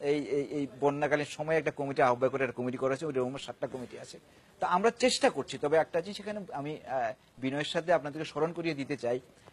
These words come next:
আমরা চে-, চেষ্টা করছি এমন একটা শক্তির সাথে ফাইট দিতে, চেষ্টা করে জনগণকে, সম্পদকে, ফসলকে সবকিছু রক্ষা করতে, যেই শক্তি সম্পর্কে পুরোপুরি ধারণা আমাদের নাই।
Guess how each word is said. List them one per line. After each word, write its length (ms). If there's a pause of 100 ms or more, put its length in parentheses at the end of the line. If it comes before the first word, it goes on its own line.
আমরা 260 (100)
চে-, 180 (100)
চেষ্টা 280
করছি 380 (100)
এমন 280
একটা 380
শক্তির 580 (120)
সাথে 500 (1300)
ফাইট 180 (100)
দিতে, 200 (280)
চেষ্টা 320
করে 240 (320)
জনগণকে, 500
সম্পদকে, 680
ফসলকে 360
সবকিছু 340
রক্ষা 200
করতে, 320 (480)
যেই 220
শক্তি 600
সম্পর্কে 800 (420)
পুরোপুরি 380
ধারণা 280
আমাদের 280
নাই। 160